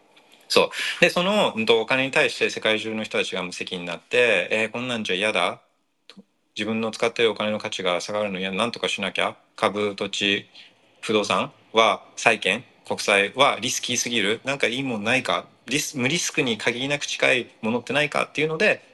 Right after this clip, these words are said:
えー、みんなが、「あ、これいいじゃん」って思い始めるというのがベッコインですよね。そう。だから一つはベッコインのことを知ってる人が増えてきて、アクセスもしやすくなったっていうのと、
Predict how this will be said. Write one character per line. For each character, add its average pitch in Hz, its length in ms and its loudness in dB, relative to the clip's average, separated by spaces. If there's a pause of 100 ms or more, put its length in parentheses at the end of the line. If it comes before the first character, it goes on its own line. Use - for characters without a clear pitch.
(200)
え 98 400 6
ー、 98 40 -2
み 110 60 0
ん 104 60 0
な 98 80 0
が、 98 240 4 (200)
「あ、 120 120 2
こ - 100 0
れ 156 80 2
い 156 60 2
い 143 40 0
じ 120 80 -2
ゃ 92 40 -4
ん」 - 40 -6
っ - 40 -16
て - 220 -2
思 107 180 -4
い - 20 -2
始 98 180 -4
め 92 100 -4
る 90 60 -8
と - 80 -10
い - 20 -8
う - 20 -8
の 151 60 -2
が 156 80 4
ベ 98 80 4
ッ - 100 -4
コ 90 80 -8
イ - 20 -10
ン - 20 -10
で 95 60 -12
す - 60 -6
よ - 80 -8
ね。 220 180 -2 (460)
そ 101 240 6
う。 - 20 0
だ 117 80 0
か 127 100 4
ら 117 120 6
一 156 160 2
つ 160 100 2
は 147 120 6
ベ 123 100 0
ッ 131 40 -2
コ 127 140 -6
イ 117 40 -2
ン - 20 -4
の 110 80 -6
こ 107 100 -6
と 117 160 0
を 98 600 0
知 - 120 -4
っ - 40 -14
て 104 100 -4
る 98 80 -6
人 104 180 -4
が 95 220 2
増 101 160 -8
え 98 60 -8
て 95 140 -8
き - 80 -16
て、 101 360 2
ア - 80 2
ク - 80 -10
セ - 100 -10
ス - 120 -8
も 92 60 -6
し - 140 -2
や 101 80 -2
す - 80 -10
く - 80 -12
な 101 140 -6
っ 98 40 -14
た 98 140 -6
っ 92 60 -4
て - 140 -12
い 98 40 -4
う - 20 -4
の 98 120 -8
と、 160 320 2